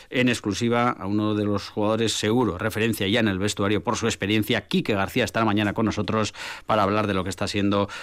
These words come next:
la temporada albiazul. La noticia estuvo ayer en la convocatoria de la Junta General de Accionistas, veintiocho de diciembre, Palacio de Villasuso, con un, eh, presupuesto que excede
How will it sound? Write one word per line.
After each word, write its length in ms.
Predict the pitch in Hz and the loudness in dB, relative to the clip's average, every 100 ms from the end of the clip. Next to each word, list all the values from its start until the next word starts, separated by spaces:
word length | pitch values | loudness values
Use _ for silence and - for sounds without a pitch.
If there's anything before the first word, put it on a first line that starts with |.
| - | -6
la 240 | 98 98 | 0 0
temporada 600 | 98 92 92 98 92 92 - | 0 0 0 0 0 -2 -2
albiazul. 600 | 107 98 95 90 98 85 - - | -2 0 0 -2 -4 -8 -8 -4
La 140 | 113 | 0
noticia 300 | 117 123 131 | 2 2 2
estuvo 260 | 117 139 120 | 2 2 2
ayer 180 | 113 117 | 2 2
en 80 | 110 | 2
la 100 | 107 | 2
convocatoria 680 | 110 107 113 127 120 113 | 0 0 0 0 2 2
de 100 | 110 | 2
la 100 | 107 | 2
Junta 300 | 101 139 120 | 0 0 0
General 420 | 104 113 113 120 104 | 0 0 2 2 2
de 200 | 110 - | 0 0
Accionistas, 840 | 113 98 107 135 180 - 165 104 | -2 -2 0 2 2 2 0 0
veintiocho 680 | 101 104 104 117 139 127 104 | 0 2 2 2 0 0 0
de 120 | 127 | 2
diciembre, 600 | 127 95 139 151 147 147 147 - - | 2 2 2 2 4 2 0 -8 -16
Palacio 460 | - 104 110 120 117 | -4 -2 0 0 0
de 380 | - 107 104 117 | 0 0 2 2
Villasuso, 540 | 95 110 110 90 104 104 | 2 0 0 0 -4 -2
con 160 | 101 | 2
un, 260 | 113 113 104 | 2 4 2
eh, 80 | 92 | 0
presupuesto 640 | - 110 104 113 101 113 | -2 -4 -2 -4 -2 -2
que 120 | 120 | 0
excede 460 | 107 - 139 139 | -2 0 2 4